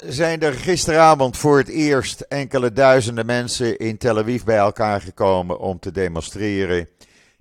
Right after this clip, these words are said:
tegen de komende regering Netanyahu. Eh, ze zijn het niet eens met al die wetsveranderingen die er komen, eh, zonder dat daar goed naar gekeken wordt. Dat wordt er doorheen gedrukt.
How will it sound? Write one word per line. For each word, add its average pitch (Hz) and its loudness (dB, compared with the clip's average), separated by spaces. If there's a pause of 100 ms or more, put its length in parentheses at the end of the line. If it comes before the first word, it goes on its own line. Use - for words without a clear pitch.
tegen 117 2
de 95 -2
komende 92 0
regering 80 -8
Netanyahu. 80 -2 (960)
Eh, - -6 (360)
ze 117 -8
zijn 117 0
het 98 -4
niet 139 -10
eens 120 -4
met 107 -2
al 113 0
die 98 -6 (100)
wetsveranderingen 107 -2
die 92 -8
er 95 -4
komen, 87 -2 (460)
eh, 92 -4
zonder 101 -4
dat 87 -4
daar 82 0
goed - -2
naar 92 2
gekeken 87 0
wordt. 78 -2
Dat 82 -6
wordt 104 0
er 92 -4
doorheen 85 -2
gedrukt. 90 -4